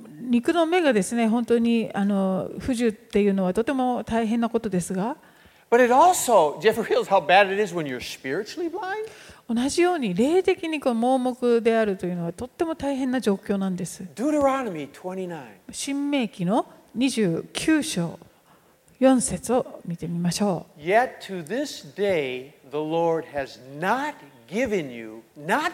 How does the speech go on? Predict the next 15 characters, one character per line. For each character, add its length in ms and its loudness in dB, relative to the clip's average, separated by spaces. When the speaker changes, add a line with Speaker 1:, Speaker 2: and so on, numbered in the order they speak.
Speaker 2:
given 300 -6
you 240 -12
a 120 -12
heart 340 -6
to 140 -10
know. 80 -6
Speaker 1:
主 220 -2
は 260 -2
今 140 -2
日 60 0
に 80 0
至 180 -2
る 80 -4
ま 140 -4
で 280 -4